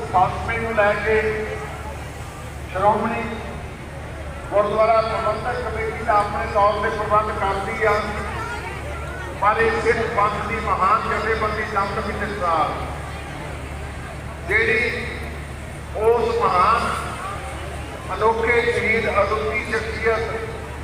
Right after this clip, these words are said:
ਧੰਨ ਧੰਨ ਬਾਬਾ ਦੀਪ ਸਿੰਘ ਜੀ, ਜਿਹੜੇ ਇਸ ਸੰਪਰਦਾ ਦੀ ਅਗਵਾਈ ਕਰਦੇ ਆ, ਉਹ ਅਗਵਾਈ ਕੀ ਕਰਦੇ ਆ?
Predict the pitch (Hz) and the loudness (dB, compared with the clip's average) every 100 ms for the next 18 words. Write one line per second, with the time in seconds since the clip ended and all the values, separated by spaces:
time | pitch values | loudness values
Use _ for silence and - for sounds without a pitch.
0 | - - - - - - 220 196 196 226 | -8 -8 -10 -10 -10 -2 2 2 4 2
1 | 226 - 202 202 - - 220 226 220 220 | 2 4 4 6 4 4 0 -2 -2 -2
2 | 226 226 453 440 226 220 214 214 214 214 | -2 -4 -2 0 2 2 2 0 -2 -2
3 | 185 190 - 214 220 202 208 202 - 196 | -2 -2 0 2 4 2 0 -2 2 2
4 | 202 196 170 - 143 147 151 147 - - | 2 0 0 -2 -6 -6 -6 -6 -8 -8
5 | - - - - - - - - - - | -10 -10 -10 -10 -10 -8 -10 -8 -10 -10
6 | - - 226 254 - 151 208 214 - - | -10 0 4 4 6 4 6 6 4 2
7 | - - - 226 220 226 226 220 | 0 -2 2 2 2 0 2 4